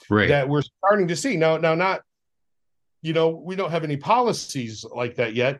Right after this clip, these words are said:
Speaker 2: but everything started with these
Speaker 1: Yeah.
Speaker 2: small movements, uh, of
Speaker 1: Yep.
Speaker 2: desensitizing and destigmatizing some of these extremely taboo behaviors. So you have the exposure that's desensitizing a generation, and, and, and, and, and even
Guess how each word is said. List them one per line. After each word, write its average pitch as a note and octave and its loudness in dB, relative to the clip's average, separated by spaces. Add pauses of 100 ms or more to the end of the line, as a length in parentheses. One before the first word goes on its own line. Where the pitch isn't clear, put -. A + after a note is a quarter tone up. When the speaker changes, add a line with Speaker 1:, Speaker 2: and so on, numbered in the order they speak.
Speaker 2:
but D#3 2
everything F#3+ 2
started A#2 -4 (440)
with C3+ 0
these - 2
Speaker 1:
Yeah. A2 4
Speaker 2:
small C3 0
movements, C3 0 (320)
uh, C#3 4
of C#3+ 6
Speaker 1:
Yep. A#2 2
Speaker 2:
desensitizing C#3 -2 (280)
and C#3 0
destigmatizing B2+ -2 (180)
some D#3+ 2
of D3+ 2
these C3+ 0
extremely E3 0
taboo C#3 0 (260)
behaviors. C#3 -2
So E3+ 0
you E3 0
have G3 2
the F3 -2
exposure D3 -4 (400)
that's C#3+ 0
desensitizing D3+ 2
a B2 0
generation, C3+ -2
and, A#2 -6
and, A#2+ -2
and, B2 -2
and, B2+ -4
and A#2 -4
even C#3 2